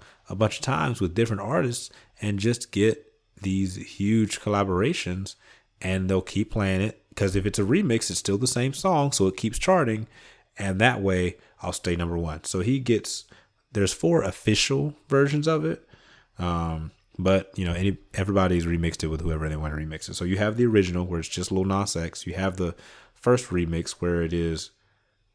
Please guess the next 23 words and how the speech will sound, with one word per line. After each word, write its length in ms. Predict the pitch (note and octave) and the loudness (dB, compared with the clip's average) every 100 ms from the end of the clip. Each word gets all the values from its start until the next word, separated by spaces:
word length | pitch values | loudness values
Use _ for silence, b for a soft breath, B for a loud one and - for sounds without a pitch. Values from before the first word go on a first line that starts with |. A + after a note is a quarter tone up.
| _ _ _ | _ _ _
Billy 260 | F2+ G2+ G2 | 4 6 6
Ray 200 | F#2 F#2 | 4 2
Cyrus, 600 | - G#2+ G2+ D#2+ E2+ - | 2 2 2 2 -4 -4
which 120 | E2+ | -6
is 80 | - | -6
kind 220 | - A2+ | -2 -2
of 100 | F#2+ | 0
the, 160 | F2 D#2 - | -2 -6 -10
the 80 | - | -12
song 360 | E2+ E2+ D#2 D#2 | -8 -4 -4 -6
that 140 | D2+ | -8
most 240 | D#2 D#2+ - | -8 -12 -10
people 320 | - E2 D#2+ - _ | -10 -10 -12 -18 _
listen 240 | - - D#2 | -10 -8 -8
to 220 | E2 D#2 | -10 -10
and, 240 | D#2+ E2 _ - | -12 -16 _ -16
and 160 | E2+ D#2+ | -12 -8
know. 200 | D#2 D2+ B B B | -10 -12 B B B
You 100 | F#2+ | -2
have 180 | G#2 F#2+ | 0 0
the 60 | |
third 400 | F2 - B2+ F3 | -2 2 4 6
remix, 600 | C3+ G2 F2 E2+ F#2+ - | 4 2 0 -2 -4 -10